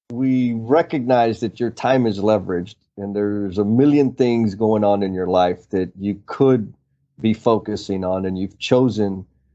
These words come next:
to give us your time, and we are appreciative of that. Your feedback, your observations,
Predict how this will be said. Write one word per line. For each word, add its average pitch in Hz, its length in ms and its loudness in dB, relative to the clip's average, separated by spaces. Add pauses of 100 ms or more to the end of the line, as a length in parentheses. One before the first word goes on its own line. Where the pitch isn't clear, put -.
(220)
to 104 180 2
give 104 280 0
us 117 220 -4
your 113 140 2
time, 92 440 -2 (400)
and 101 180 -4
we 117 220 2
are 110 300 4
appreciative 101 760 -4
of 82 200 -10
that. 73 260 -4 (420)
Your 107 160 2
feedback, 131 720 2 (540)
your 110 240 0
observations, 127 1000 0